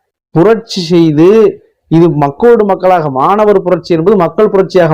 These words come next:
மாறுது. எல்லாரும் சேர்ந்து சப்போர்ட் பண்ணி ஷேக் ஹசீனாவினுடைய அந்த அலுவலகத்தை முற்றுகையிட்டு, அவங்களுடைய வீட்டை முற்றுகையிட்டு, அந்த உள்ள போய் கிட்டத்தட்ட ஆயிரக்கணக்கான பேர் போய் அடிச்சு நொறுக்கி எல்லா இடத்தையும் தும்சம் பண்ணி,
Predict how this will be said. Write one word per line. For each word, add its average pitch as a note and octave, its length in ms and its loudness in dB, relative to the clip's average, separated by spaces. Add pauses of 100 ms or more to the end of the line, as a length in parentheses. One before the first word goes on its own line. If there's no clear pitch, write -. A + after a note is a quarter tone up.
மாறுது. E3 340 2 (140)
எல்லாரும் F3 400 0
சேர்ந்து F3 280 0
சப்போர்ட் E3+ 380 -2
பண்ணி D#3 220 0 (100)
ஷேக் F#3+ 300 2
ஹசீனாவினுடைய D#3+ 680 0 (520)
அந்த D3+ 140 0 (100)
அலுவலகத்தை F3 600 0 (100)
முற்றுகையிட்டு, D#3+ 760 0 (280)
அவங்களுடைய E3 420 2
வீட்டை G3 340 0
முற்றுகையிட்டு, D#3 720 2 (640)
அந்த E3 160 0 (160)
உள்ள G#3 160 0 (160)
போய் F3 180 0
கிட்டத்தட்ட E3 380 -2 (100)
ஆயிரக்கணக்கான E3+ 720 0
பேர் E3 260 2
போய் E3 180 4 (140)
அடிச்சு E3+ 420 -2
நொறுக்கி E3+ 360 -4 (120)
எல்லா F3 220 2
இடத்தையும் F3 340 -2
தும்சம் E3+ 380 0
பண்ணி, D#3 260 2